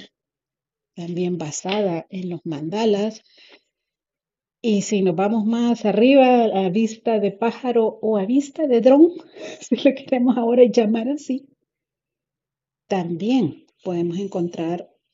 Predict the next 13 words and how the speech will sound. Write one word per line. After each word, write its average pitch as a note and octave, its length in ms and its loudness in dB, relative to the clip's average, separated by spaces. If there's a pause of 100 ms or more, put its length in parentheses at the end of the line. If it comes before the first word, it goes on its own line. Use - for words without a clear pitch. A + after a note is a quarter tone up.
estructuras F#3 840 -6
enormes, B3+ 800 0 (1400)
también F3 440 0
en F#3+ 160 0
las E3 380 -4 (120)
grandes E3 440 -4
culturas, A3+ 680 -4
en F#3 80 -10
las E3+ 100 -16
culturas E3+ 460 -12
ancestrales, G#3+ 760 -10 (1400)
que G#3+ 180 -2
ya F#3+ 540 -2